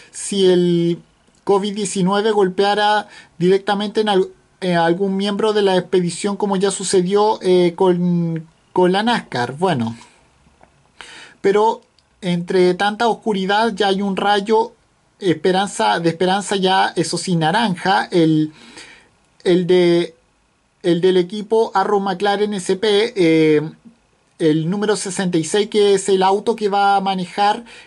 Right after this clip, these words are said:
el competidor au-, asturiano en su,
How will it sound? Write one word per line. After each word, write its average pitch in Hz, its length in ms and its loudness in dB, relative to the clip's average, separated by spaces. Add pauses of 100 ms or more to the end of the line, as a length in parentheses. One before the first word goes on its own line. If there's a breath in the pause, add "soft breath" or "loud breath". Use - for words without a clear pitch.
(100)
el 180 240 2
competidor 190 800 0
au-, 185 300 0
asturiano 202 720 0
en 180 160 0
su, 175 240 -2